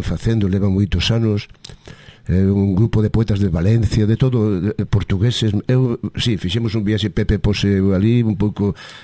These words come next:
casi de rapaces, porque con un, facía un calor a, a partir de Extremadura para de corenta e cinco grados,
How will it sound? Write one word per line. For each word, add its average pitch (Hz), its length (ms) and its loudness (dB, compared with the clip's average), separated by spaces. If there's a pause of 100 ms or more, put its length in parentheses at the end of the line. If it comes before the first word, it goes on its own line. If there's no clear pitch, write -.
casi 95 240 -2
de 98 100 2
rapaces, 113 600 0
porque 85 480 -4
con 85 160 -4
un, 98 160 0 (560)
facía 92 320 0
un 95 80 0
calor 95 320 0
a, 90 160 0
a 85 80 -4
partir 90 320 -2
de - 80 0
Extremadura 92 480 0
para 90 320 0
de 87 160 -2
corenta 92 480 -2
e 87 80 0
cinco 85 320 0
grados, 92 320 0